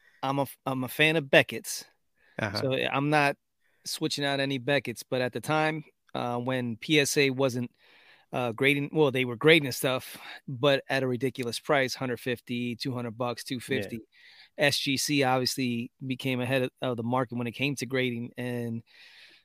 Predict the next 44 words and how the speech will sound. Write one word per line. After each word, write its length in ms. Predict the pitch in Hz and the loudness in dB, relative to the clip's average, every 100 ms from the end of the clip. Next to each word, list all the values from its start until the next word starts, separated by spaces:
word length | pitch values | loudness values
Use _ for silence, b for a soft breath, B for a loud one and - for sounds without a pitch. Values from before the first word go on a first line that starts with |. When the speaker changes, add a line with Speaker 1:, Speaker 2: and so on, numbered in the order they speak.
| - | 2
Speaker 1:
they 120 | 160 | 4
had 140 | 147 | 6
a 40 | 143 | 6
very 240 | 143 151 | 6 6
good 200 | 139 135 | 4 0
price 240 | - 139 - | 4 2 2
points. 280 | 143 135 139 | -2 -2 -2
A 40 | |
lot 180 | 131 135 | 0 0
of 60 | 131 | 0
the 60 | |
cars 300 | 120 135 131 | 0 0 2
that 100 | 131 | 0
were 80 | 123 | -4
going 260 | 117 123 123 | -4 -4 0
out 200 | 151 147 | 0 0
there 120 | 131 | -4
were 80 | 123 | -4
graded 360 | 117 131 123 123 | -2 -2 -2 -4
S 160 | 131 - | -4 -4
G 200 | - 117 | -6 -6
C. 360 | - 151 151 | -6 -4 -4
So 420 | 117 - 123 120 117 | -4 -2 -2 -2 -2
I, 120 | 120 - | -4 -4
I 80 | |
picked 280 | - 156 143 | -2 0 0
up 120 | 135 | -2
a 60 | 117 | -4
couple 280 | - 131 135 | -6 -6 -2
S 160 | 135 | -4
G 120 | - 123 | -4 -8
C 200 | - 131 | -8 -8
tens, 420 | - 135 135 131 | -4 -2 -2 -6
a 40 | |
couple 260 | - 127 135 | -6 -8 -6
Iversons, 920 | 131 131 123 - 127 127 127 127 113 | -4 -2 -4 -6 -6 -8 -6 -8 -10
an 120 | 139 127 | -10 -8
Embiid, 720 | 127 120 131 127 127 123 123 - B - | -6 -4 -2 -2 -2 -4 -6 -12 B -14
um, 360 | 113 110 107 - _ _ _ | -12 -12 -14 -20 _ _ _
a 40 | |
couple 200 | - 156 151 | 0 4 6
other 160 | 147 | 6
things, 360 | 135 139 131 120 | 4 -2 -2 -4
which 240 | 127 - | -6 -6